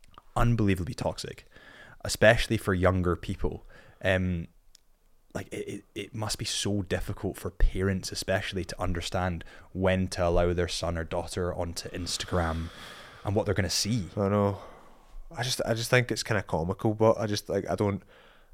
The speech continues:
Speaker 2: I'm, I'm, I'm, I'm lucky in that way where I've, I've, I've never had that,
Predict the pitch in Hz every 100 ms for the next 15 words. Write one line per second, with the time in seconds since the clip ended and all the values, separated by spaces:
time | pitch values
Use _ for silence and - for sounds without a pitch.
0 | - - 104 107 101 104 104 98 104 104
1 | 113 131 123 120 117 117 120 110 101 104
2 | 98 - - - 101 107 98 101 107 104
3 | 101 101 98 98